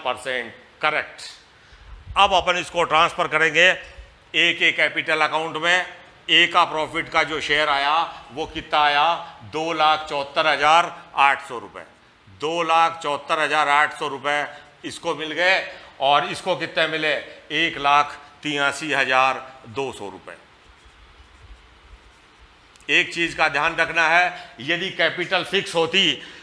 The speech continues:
तो इस कैपिटल अकाउंट में ट्रांसफ़र नहीं करके हम कहाँ पर ट्रांसफ़र करते? करंट अकाउंट के अंदर ट्रांसफ़र कर देते, कैपिटल अकाउंट के अंदर ट्रांसफ़र नहीं करते।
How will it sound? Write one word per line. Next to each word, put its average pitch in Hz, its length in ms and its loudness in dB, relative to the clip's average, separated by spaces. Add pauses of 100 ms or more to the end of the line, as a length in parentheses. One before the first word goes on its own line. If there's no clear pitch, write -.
(140)
तो 190 340 2
इस 226 220 0
कैपिटल 185 540 0
अकाउंट 175 380 -2
में 170 200 -2
ट्रांसफ़र 165 440 -2
नहीं 165 200 -4
करके 147 340 0 (480)
हम 156 260 0
कहाँ 139 200 2
पर 170 140 2
ट्रांसफ़र 165 420 -2
करते? 156 400 -4 (400)
करंट 175 340 0
अकाउंट 151 400 -4
के 139 60 -8
अंदर 131 260 -4
ट्रांसफ़र 123 560 -2 (580)
कर 147 180 0
देते, 113 360 -10 (260)
कैपिटल 175 480 2
अकाउंट 156 400 -2
के 147 80 -6
अंदर 139 240 -4
ट्रांसफ़र 131 480 -2 (460)
नहीं 147 260 -2
करते। 98 420 -10